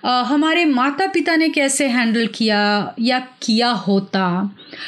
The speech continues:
अ, या काश हमारे माता-पिता ने इसे बेहतर हैंडल किया होता तो ऐसा होता, वगैरह वगैरह। और इस चक्कर में हम अपने आप पर उम्मीदें डालते हैं कि मुझे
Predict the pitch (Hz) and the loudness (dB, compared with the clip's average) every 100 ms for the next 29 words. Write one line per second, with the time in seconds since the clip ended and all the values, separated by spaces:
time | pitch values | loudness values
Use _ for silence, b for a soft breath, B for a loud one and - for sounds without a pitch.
0 | B 233 233 247 320 320 - 277 285 320 | B -6 -2 0 0 -2 -6 -2 0 0
1 | 294 294 277 269 262 240 233 247 240 240 | 0 2 2 2 2 2 0 -2 -2 0
2 | 240 247 240 302 214 196 262 370 - 415 | 2 2 0 0 2 2 2 0 0 0
3 | 320 294 254 233 220 226 202 190 185 170 | 2 2 2 0 0 0 0 0 -2 -4
4 | 175 185 B B B - 302 302 302 294 | -4 -6 B B B -4 0 2 2 2
5 | - - - 269 262 240 196 160 240 294 | -2 -8 -4 -2 0 0 -2 -2 0 0
6 | 233 208 185 170 180 147 - - _ - | 0 0 0 -2 -4 -8 -10 -16 _ -20
7 | B B B 349 359 339 466 - 466 427 | B B B -2 0 0 -2 -2 -2 -2
8 | - 262 196 185 185 262 320 277 185 302 | -2 -2 0 0 2 2 0 -4 -2 0
9 | 320 254 302 - 277 277 349 302 - - | 2 2 0 -2 -4 0 0 0 -4 -8
10 | 262 277 370 453 - - 233 208 202 208 | -2 0 0 -2 -6 -4 0 0 0 -4
11 | - _ _ 277 277 294 381 392 415 302 | -10 _ _ 0 2 2 2 2 2 2
12 | 226 202 208 196 196 240 339 330 269 214 | 0 0 0 2 0 0 0 2 2 2
13 | 302 349 381 | 0 2 2